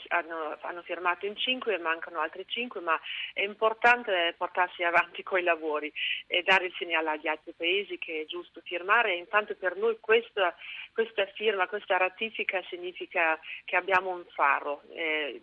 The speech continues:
lì abbiamo alcune indicazioni, alcuni vincoli che scatteranno dal momento in cui dieci stati avranno firmato, e questo per noi diventa un faro verso il quale ci muoviamo in tema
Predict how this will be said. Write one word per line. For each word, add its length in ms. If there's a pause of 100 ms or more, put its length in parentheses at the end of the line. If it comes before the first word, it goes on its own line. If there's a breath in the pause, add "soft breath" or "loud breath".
lì 320
abbiamo 580
alcune 480
indicazioni, 720
alcuni 440
vincoli 540 (360 loud breath)
che 180
scatteranno 560
dal 140
momento 360
in 160
cui 520
dieci 320
stati 320
avranno 680
firmato, 600 (400 loud breath)
e 640
questo 280
per 160
noi 800
diventa 340
un 100
faro 340
verso 300
il 60
quale 260
ci 160
muoviamo 400
in 120
tema 260